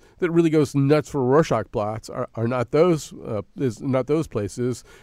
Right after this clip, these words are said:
Uh, it's the United States of America. And, uh, I, you know, I, I think one of the things that you've probably <laughs> discovered is we just like this kind of personality testing stuff in the United States, uh,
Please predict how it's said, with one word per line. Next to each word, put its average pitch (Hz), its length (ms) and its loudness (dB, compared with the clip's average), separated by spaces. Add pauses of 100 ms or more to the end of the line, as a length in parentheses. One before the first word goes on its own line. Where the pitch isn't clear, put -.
Uh, 135 200 0
it's - 340 -8
the 143 80 -4
United 127 280 -2
States 131 260 -6
of 120 120 -6
America. 127 680 0
And, 135 340 -2
uh, 135 260 -14 (280)
I, - 80 -18 (100)
you 165 220 -6
know, 151 200 2
I, 139 320 -8
I - 20 -8
think 196 400 2 (380)
one 160 140 2
of 151 80 0
the 143 140 0
things 147 220 -2
that 113 80 -12
you've 135 260 -6
probably 120 320 -2
<laughs> 113 80 -6
discovered - 500 -2
is 139 200 -2 (320)
we 190 300 -2
just 220 380 2
like 180 440 -2
this 214 240 -4
kind 202 280 0
of 190 120 -6
personality 196 640 0
testing 185 420 -2
stuff 185 280 -4
in 151 80 -4
the 143 80 -2
United 139 320 -2
States, 160 380 -4 (320)
uh, 131 280 4